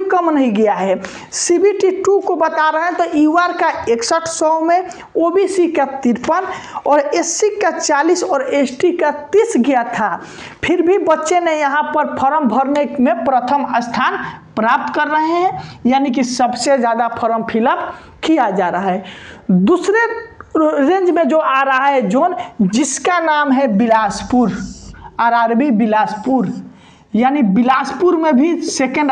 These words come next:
स्थान पर बच्चा form फिलअप कर रहे हैं। अगर all over देखा जाए तो सिकंदराबाद से double यहाँ पर भर्ती है, फिर भी यहाँ पर बच्चा form भर रहे हैं। कहाँ पर? सिकंदराबाद एक नंबर पर choice रख रहे हैं,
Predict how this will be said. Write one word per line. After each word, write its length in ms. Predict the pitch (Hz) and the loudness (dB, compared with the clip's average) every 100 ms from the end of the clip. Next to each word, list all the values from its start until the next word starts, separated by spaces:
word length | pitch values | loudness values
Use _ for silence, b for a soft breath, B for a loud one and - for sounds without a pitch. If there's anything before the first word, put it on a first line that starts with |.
| 254 | -2
स्थान 280 | - 262 247 | -2 -2 -2
पर 100 | 262 | 0
बच्चा 300 | 220 226 254 - | -2 0 -2 -2
form 220 | 247 240 | -2 -2
फिलअप 360 | 220 233 220 220 | 0 0 0 0
कर 120 | 247 240 | 0 0
रहे 140 | 247 | 0
हैं। 160 | 285 285 B B - | -2 -6 B B 0
अगर 220 | 339 311 | 2 2
all 240 | 220 359 | 2 2
over 220 | 359 339 320 | 2 2 2
देखा 300 | 294 302 311 | 0 0 0
जाए 200 | 330 349 | 0 0
तो 140 | 349 | 0
सिकंदराबाद 1000 | 330 311 - 262 302 320 247 247 233 240 - | 0 -2 0 0 2 0 0 -2 -2 -4 -6
से 180 | - 349 370 B B B | -2 -2 -2 B B B
double 440 | 190 175 320 403 392 | 0 4 4 4 2
यहाँ 200 | 339 311 | 2 2
पर 120 | 294 | 0
भर्ती 400 | 214 240 - 233 | 0 -2 0 0
है, 140 | 196 170 B B - | 0 -2 B B -2
फिर 140 | 359 | 0
भी 200 | 359 415 | 2 2
यहाँ 260 | 403 330 330 | 2 0 0
पर 160 | 339 311 | 0 0
बच्चा 300 | 294 302 294 | -2 0 -2
form 320 | 285 269 247 | 0 0 0
भर 160 | 220 233 | 0 0
रहे 120 | 220 | -2
हैं। 80 | 208 | -2
कहाँ 200 | 240 285 | -2 0
पर? 260 | 359 381 370 B B | 0 -2 -4 B B
सिकंदराबाद 800 | - 262 269 247 311 302 302 - | -4 0 2 2 2 4 2 2
एक 180 | 359 370 | -2 0
नंबर 260 | 339 330 311 | 0 0 0
पर 100 | 311 | -2
choice 320 | 302 277 277 | 0 0 0
रख 200 | 262 233 | -2 0
रहे 160 | 220 220 | 0 2
हैं, 200 | 190 | -2